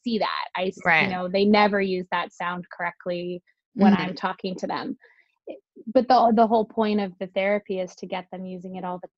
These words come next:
Speaker 1: time. So the parent and caregiver education is really about bridging the gap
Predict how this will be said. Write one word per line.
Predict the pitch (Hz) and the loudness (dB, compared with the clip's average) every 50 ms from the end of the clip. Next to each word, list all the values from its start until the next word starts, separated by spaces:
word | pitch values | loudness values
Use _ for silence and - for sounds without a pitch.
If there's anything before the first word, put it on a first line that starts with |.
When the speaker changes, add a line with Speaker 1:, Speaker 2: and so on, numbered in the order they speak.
| _ | _
Speaker 1:
time. | - 196 190 185 185 | -6 -6 -6 -6 -10
So | - _ 196 185 190 185 - _ _ _ _ _ _ _ _ - | -8 _ 0 0 0 -2 -4 _ _ _ _ _ _ _ _ 0
the | 226 | 0
parent | 220 - - 262 262 269 269 269 262 254 254 - _ _ | 2 4 4 4 6 6 6 4 2 0 -2 -6 _ _
and | 208 208 208 214 | -4 -4 -4 -4
caregiver | - 226 220 214 208 214 202 208 208 202 196 196 - - | -2 -2 -2 0 0 -2 0 0 0 0 0 0 -2 -2
education | 202 196 196 202 - _ 208 196 196 - - 196 185 185 185 180 185 - | -4 -4 -4 -6 -6 _ -6 -6 -6 -6 -8 -8 -8 -8 -8 -8 -10 -6
is | - 196 190 185 | -6 -6 -6 -2
really | 190 190 190 196 202 | -2 0 2 2 0
about | 202 208 196 190 - | 2 0 0 0 0
bridging | - 196 190 190 196 190 | 0 -2 -2 -2 -4 -6
the | 190 185 | -6 -6
gap | 180 185 180 180 - | -8 -6 -8 -8 -8